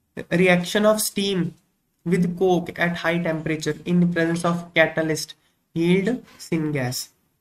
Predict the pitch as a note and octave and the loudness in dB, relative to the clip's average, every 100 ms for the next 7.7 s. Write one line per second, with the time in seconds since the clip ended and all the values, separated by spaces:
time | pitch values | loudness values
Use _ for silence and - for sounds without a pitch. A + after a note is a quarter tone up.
0 | _ _ _ _ - F#3+ G3 G#3 G#3+ G#3 | _ _ _ _ 2 4 4 4 2 2
1 | G3 G3+ G3+ G3+ F#3+ G3+ G3+ G3 F#3+ F#3 | 2 0 -2 -2 -4 -2 -2 0 0 0
2 | D4 - _ - - G3 F#3+ F#3 F3+ D#3 | -6 -6 _ -20 -4 0 0 0 -2 -4
3 | C3 - D#3 D#3+ D#3 D#3 D3+ - G3 F3+ | -6 -2 -2 0 -2 -2 -4 -6 -2 0
4 | - D#3+ D#3+ - E3+ D3+ C#3+ C#3+ C#3+ B3 | 0 -2 -4 -2 -2 0 0 -2 -4 -8
5 | - _ _ _ _ F3+ F3+ F3 F3+ F3+ | -10 _ _ _ _ -2 2 4 4 4
6 | E3+ F3 F#3 D4+ - _ _ _ _ _ | 2 2 -2 -4 -10 _ _ _ _ _
7 | _ F#3 F#3 F#3 F3 E3+ E3+ | _ 0 2 2 2 0 -4